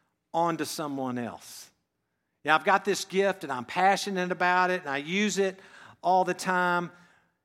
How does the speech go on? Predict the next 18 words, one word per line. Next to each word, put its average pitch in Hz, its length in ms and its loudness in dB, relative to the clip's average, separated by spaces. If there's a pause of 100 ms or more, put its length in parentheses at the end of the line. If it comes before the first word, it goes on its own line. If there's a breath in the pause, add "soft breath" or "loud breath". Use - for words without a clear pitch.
(140)
and 156 100 2
I 180 80 6
think 180 240 -2
everybody 160 420 0
else 151 200 -2
ought 143 100 -2
to 131 60 -6
have 135 180 -6
that 127 140 -8
same 117 260 -8
gift. 104 420 -16 (640)
We 226 120 0
don't 277 180 2
all 262 160 2
get 233 220 -4
the 202 80 -2
same 202 340 -2
gifts 175 580 -8